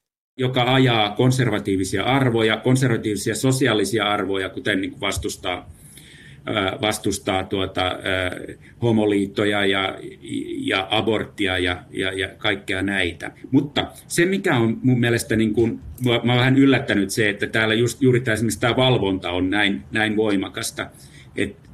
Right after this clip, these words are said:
eh, kuvaaja, joka oli, eh, keväällä tällä keikalla, niin sanoi, että silloin vielä pystyy aika paljon paremmin kuvaamaan esimerkiksi parlamenttia, mutta nyt te-,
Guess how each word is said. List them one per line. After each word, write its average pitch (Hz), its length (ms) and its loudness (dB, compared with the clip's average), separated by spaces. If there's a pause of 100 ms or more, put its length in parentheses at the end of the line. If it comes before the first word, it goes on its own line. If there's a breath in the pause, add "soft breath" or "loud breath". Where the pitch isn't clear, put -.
(180)
eh, 107 460 -2
kuvaaja, 127 440 4
joka 107 280 0
oli, 104 420 0
eh, - 360 -16
keväällä 120 400 4
tällä 98 240 -2
keikalla, 104 420 0
niin 98 80 0
sanoi, 104 220 -2
että 98 120 -8
silloin 113 400 0
vielä 107 200 0
pystyy 113 380 -2
aika 107 220 -2
paljon 110 400 0
paremmin 110 480 2
kuvaamaan 110 580 2
esimerkiksi 101 640 -4
parlamenttia, 104 720 0
mutta 101 180 2
nyt 131 160 4
te-, - 220 -2